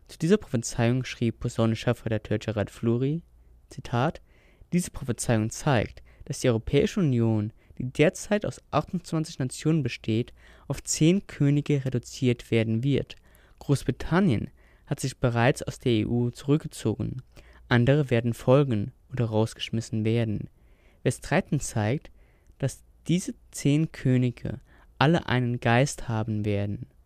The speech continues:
Und der wird sich um den deutschen Geist und den Geist des Heiligen Römischen Reiches drehen. Zitat Ende. Daniel offenbart, dass die Schwäche dieses Reiches ein Mangel an Einigkeit sein würde. Die Streitigkeiten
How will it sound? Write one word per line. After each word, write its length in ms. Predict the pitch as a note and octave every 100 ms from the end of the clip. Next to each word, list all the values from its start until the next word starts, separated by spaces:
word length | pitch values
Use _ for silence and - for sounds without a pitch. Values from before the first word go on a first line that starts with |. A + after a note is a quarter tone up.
| - - - - - -
Und 160 | C3
der 160 | C#3 E3+
wird 140 | D#3+
sich 220 | - - -
um 220 | C#3+ F3
den 240 | E3 C3 C3
deutschen 420 | - C3 - - C3+
Geist 440 | A2 G#2 A2+ - _ _ _ _ _
und 100 | -
den 180 | C3 A#2
Geist 340 | - A#2 C3 -
des 220 | - -
Heiligen 280 | A#2 B2+ A#2
Römischen 300 | A2 A2+ A2
Reiches 500 | - A2 - B2 -
drehen. 500 | - G#2+ G#2 A2+ A#2
Zitat 420 | - - G#2+ G#2+
Ende. 400 | G#2+ G#2 G#2 B2 - _ - - _ _ - _
Daniel 300 | - D3+ A3
offenbart, 640 | B2+ A#2 G#2+ G2+ G#2+ D3+ - - - -
dass 160 | C#3 -
die 100 | B2+
Schwäche 420 | - - G#3+ -
dieses 460 | - A#2+ A2+ - -
Reiches 560 | G#2 G#2 C#3 D3+ - - - -
ein 180 | B2+ B2
Mangel 340 | A#2+ D#3 E3
an 140 | B2 -
Einigkeit 500 | B2 D#3+ - - A2+
sein 340 | - G#2+ G#2+
würde. 300 | G#2 G2 - C3 - - - - _ - - - -
Die 60 | C3+
Streitigkeiten 1080 | - - E3+ G#3 - - A2+ G#2 - -